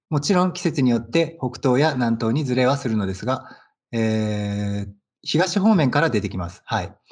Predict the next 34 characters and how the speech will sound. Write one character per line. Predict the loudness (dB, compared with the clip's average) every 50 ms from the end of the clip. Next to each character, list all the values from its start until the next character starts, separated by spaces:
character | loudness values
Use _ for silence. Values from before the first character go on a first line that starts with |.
| -20 -20 -20 _
普 | -8 -8 -4
通 | 0 0 0 2 2
統 | 0 0 0
計 | 2 0 0 0
的 | 0 0 0
に | 0 0
高 | 0 0 0 0 0
い | 0
と | 0 0
い |
う | 0 0
の | 0 0
は | 0 0 -2 -2
確 | -6 -6 -2 -2
率 | -2 -2 -2 -4
的 | -4 -2 -2
な | -2 -2
振 | -2 -2 -2
る | 0
舞 | 0 0 0
い | 0
を |
す | -2 -2 -2
る | -2 -2 -2 -4 -2
物 | 0 2 2 4
事 | 2 2 0 0
に | 0 0
対 | 0 0 0 0
し | 0
て | -2 -2
言 | -2 -2 -2
い | -2
ま | -4 -6
す。 | -8 -10